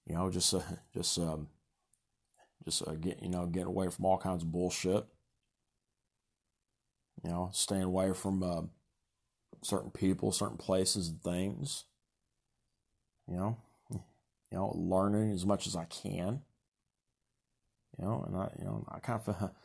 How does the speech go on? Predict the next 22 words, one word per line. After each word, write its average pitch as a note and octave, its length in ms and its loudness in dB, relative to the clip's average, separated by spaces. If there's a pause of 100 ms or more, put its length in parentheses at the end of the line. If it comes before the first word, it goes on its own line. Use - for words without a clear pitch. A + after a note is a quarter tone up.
(300)
you E2+ 80 -2
know, F2 100 0
and E2 180 -2
that's, G#2 260 6 (260)
and, - 120 -2 (140)
and - 140 0
that's A2+ 140 8
kind A#2+ 180 10
of F#2+ 100 6
been G2+ 340 8
my G2 560 10 (100)
process. G2 840 8
You F2+ 60 0
know, F2+ 160 2 (120)
you F#2+ 60 -4
know, F#2 120 2
when F2+ 80 0
it - 40 -10
comes F2+ 200 -2
to E2+ 60 -4
growing D#2+ 340 -2
up. E2 220 -8